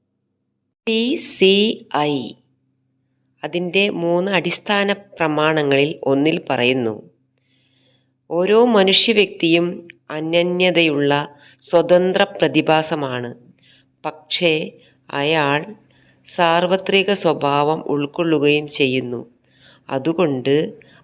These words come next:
അയാൾ ഒരേ സമയം സ്വതന്ത്രനും പരസ്പരാശ്രയിയും ആണ്." നമുക്കൊരു യാത്ര പോകാം, സഹയാത്രികരെ പരിചയപ്പെടാം. ഇതായിരുന്നു തീം.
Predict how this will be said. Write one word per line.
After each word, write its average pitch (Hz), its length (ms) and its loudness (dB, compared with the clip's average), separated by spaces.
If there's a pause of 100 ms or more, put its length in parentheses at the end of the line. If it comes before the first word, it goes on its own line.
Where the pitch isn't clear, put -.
അയാൾ 139 540 0
ഒരേ 165 340 4
സമയം 143 560 0 (300)
സ്വതന്ത്രനും 165 920 2 (240)
പരസ്പരാശ്രയിയും 156 1500 0
ആണ്." 113 360 -2 (1000)
നമുക്കൊരു 208 540 -2
യാത്ര 185 420 2
പോകാം, 156 600 0 (180)
സഹയാത്രികരെ 175 1200 0 (120)
പരിചയപ്പെടാം. 143 800 -2 (520)
ഇതായിരുന്നു 156 600 -4
തീം. 135 500 -12